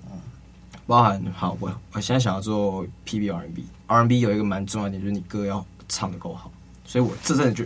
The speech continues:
Speaker 2: 一直在练唱歌，因为我不想要它是一首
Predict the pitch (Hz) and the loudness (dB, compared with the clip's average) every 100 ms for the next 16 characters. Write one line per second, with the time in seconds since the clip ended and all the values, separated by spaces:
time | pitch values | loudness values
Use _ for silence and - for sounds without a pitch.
0 | - 131 92 95 98 - - - - - | -2 -2 -2 -4 -6 -6 -10 -12 -18 -20
1 | - - 131 135 123 95 131 98 95 101 | -20 -6 0 4 4 2 0 0 -2 -4
2 | 98 - - 135 135 - 127 120 113 - | -6 -14 2 4 6 4 2 4 2 0
3 | 98 - | -4 -8